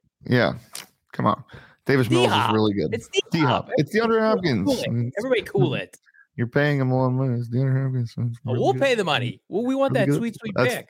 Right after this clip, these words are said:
Speaker 2: that's true. That's true. Uh, P H N X Sunday was live at two P M. Make sure to join us then. Um, we got all the stuff from everybody talking about Bobby Hurley leaving because of a tweet that said, "Good season." Who knows? Um, join us then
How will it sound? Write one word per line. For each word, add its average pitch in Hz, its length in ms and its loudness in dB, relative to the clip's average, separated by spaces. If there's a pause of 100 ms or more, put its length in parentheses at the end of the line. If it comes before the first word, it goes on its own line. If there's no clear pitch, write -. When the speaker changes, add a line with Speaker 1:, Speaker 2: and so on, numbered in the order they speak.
(120)
Speaker 2:
that's 147 220 0
true. 135 260 2
That's 123 260 0
true. 131 240 2 (280)
Uh, 156 220 2
P 226 180 0
H 240 120 0
N 240 80 2
X 208 100 -2
Sunday 240 180 0
was 170 140 2
live 185 200 2
at 185 100 -2
two 202 160 2
P 196 140 0
M. 190 100 0
Make 151 140 0
sure 165 140 0
to 147 40 -2
join 143 200 0
us 135 200 0 (320)
then. 180 440 -2 (260)
Um, 101 380 -2
we 113 80 2
got 117 180 4
all 123 180 4
the 127 80 2
stuff 123 320 0
from 117 320 0 (340)
everybody 240 380 2
talking 214 260 0
about 208 180 2
Bobby 190 180 2
Hurley 190 320 2 (320)
leaving 330 600 0 (100)
because 156 240 2
of 156 80 2
a 151 40 2
tweet 185 280 -2
that 165 120 -2
said, 156 200 0
"Good 156 160 0
season." 311 480 0 (360)
Who 226 80 2
knows? 403 400 2 (380)
Um, 113 300 2
join 131 160 2
us 127 100 -4
then 113 240 2